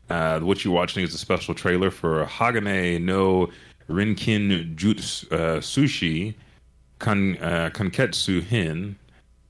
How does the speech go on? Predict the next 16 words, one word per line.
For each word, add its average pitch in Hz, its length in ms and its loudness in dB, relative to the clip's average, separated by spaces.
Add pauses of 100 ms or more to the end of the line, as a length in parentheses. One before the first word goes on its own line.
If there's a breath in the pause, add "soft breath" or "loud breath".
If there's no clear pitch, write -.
(220)
Fuku 117 840 0
Shusha 90 680 -2
Scar. 73 540 -4
So 87 140 -4
Full 104 180 0
Metal 95 140 0
Alchemist 90 460 -2
Final 80 200 -2
Chapter, 90 480 0
the, 80 380 -2 (100)
uh, 73 280 -2 (300)
Avenger 95 500 -2
Scar, 80 500 0
and 143 420 0
there's 98 220 0
also 85 640 0